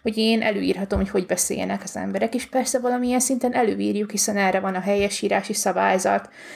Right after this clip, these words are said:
meg a különböző grammatikai témájú kiadványok, de alapvetően ugye a nyelvészet nem erről szól. A nyelvészet leíró, tehát a nyelvészet megvizsgálja, hogy hogyan beszélnek az emberek, és akkor ebből levon konklúziókat.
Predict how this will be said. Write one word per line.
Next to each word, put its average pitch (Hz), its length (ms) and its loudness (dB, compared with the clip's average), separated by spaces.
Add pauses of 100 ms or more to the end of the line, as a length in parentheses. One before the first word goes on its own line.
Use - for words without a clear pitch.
(140)
meg 175 280 0
a 180 260 2
különböző 185 920 0
grammatikai 196 680 -2
témájú 196 440 -4
kiadványok, 247 800 -2 (340)
de 233 160 4
alapvetően 247 800 2
ugye 233 160 0
a 240 40 2
nyelvészet 233 500 2
nem 214 140 -2
erről 202 340 2
szól. 190 420 0 (280)
A 208 80 -4
nyelvészet 226 520 2
leíró, 190 640 0
tehát - 300 0
a 269 260 0
nyelvészet 226 540 2
megvizsgálja, 196 680 0
hogy 190 140 -4
hogyan 190 300 -2
beszélnek 196 500 -2
az 208 100 -2
emberek, 277 580 0 (500)
és 254 180 0
akkor 254 460 0
ebből 196 520 0 (300)
levon 208 320 2
konklúziókat. 190 1000 -2